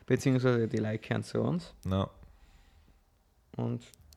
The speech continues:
Speaker 1: ich sag, jetzt haben wir eh unseren Pflichtteil wieder
Speaker 2: Schon, ja,
Speaker 1: geliefert, ne?
Speaker 2: sechsunddreißig Minuten.
Speaker 1: Alter, das ist eh, das ist der längste Podcast, den wir seit langem
Speaker 2: Ja.
Speaker 1: gehabt haben.
Speaker 2: Vor allem im Sommer, ich glaub, ich bleibe dabei, dass die Leute einfach nur kurze Belustigung brauchen.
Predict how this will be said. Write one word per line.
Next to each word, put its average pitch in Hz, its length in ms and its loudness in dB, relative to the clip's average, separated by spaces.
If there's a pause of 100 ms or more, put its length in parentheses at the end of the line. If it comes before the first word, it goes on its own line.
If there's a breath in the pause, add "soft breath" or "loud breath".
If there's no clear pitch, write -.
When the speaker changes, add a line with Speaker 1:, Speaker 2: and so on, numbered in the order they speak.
(160)
Speaker 1:
ich - 80 -14
sag, 127 160 -6
jetzt - 280 -8
haben 120 180 -4
wir 120 80 -4
eh 117 120 -4
unseren 110 240 -4
Pflichtteil - 500 -4
wieder 101 120 -4
Speaker 2:
Schon, 87 180 0
ja, 82 60 4
Speaker 1:
geliefert, 80 200 0
ne? 90 100 0
Speaker 2:
sechsunddreißig 85 480 -4
Minuten. 92 380 -4
Speaker 1:
Alter, 110 360 4
das 98 160 0
ist 104 80 -4
eh, 107 60 2
das - 100 -6
ist 98 160 -10
der 104 80 4
längste 113 340 0
Podcast, - 460 -2
den 107 80 0
wir 104 60 2
seit 101 140 0
langem 110 220 2 (120)
Speaker 2:
Ja. 95 80 2
Speaker 1:
gehabt 98 200 0
haben. 101 140 0 (320 loud breath)
Speaker 2:
Vor 92 160 2
allem 92 120 6
im 82 80 0
Sommer, 82 420 0
ich 73 60 -4
glaub, 78 160 -2
ich 76 100 -2
bleibe 76 260 -2
dabei, 76 280 -2
dass 76 160 -6
die - 80 -14
Leute 76 340 -6
einfach 76 300 -6 (120)
nur 76 200 -6
kurze - 340 -6
Belustigung 80 600 -6
brauchen. 78 340 -4